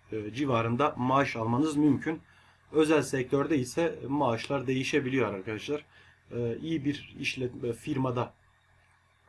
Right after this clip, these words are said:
görev alabilirseniz, e, yine beş bin lira civarında maaş almanız mümkün. E, ancak, e, sıradan bir işletmede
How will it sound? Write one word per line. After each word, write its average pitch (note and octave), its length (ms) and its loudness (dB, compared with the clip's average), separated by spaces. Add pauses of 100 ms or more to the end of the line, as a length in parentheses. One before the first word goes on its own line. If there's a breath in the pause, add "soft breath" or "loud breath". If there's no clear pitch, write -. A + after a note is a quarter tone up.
(260)
görev C3+ 340 2
alabilirseniz, C#3+ 680 0 (100)
e, A#2+ 40 -4
yine B2 400 0 (420)
beş C3+ 280 0
bin A#2 80 -4
lira A2 120 -2
civarında A2+ 400 0
maaş B2 300 0
almanız B2 360 0
mümkün. C#3+ 440 0 (600 soft breath)
E, A2 340 -6 (360)
ancak, C3 460 0
e, - 160 -10 (1300 soft breath)
sıradan C#3+ 640 4
bir C3+ 80 -2
işletmede A#2+ 760 0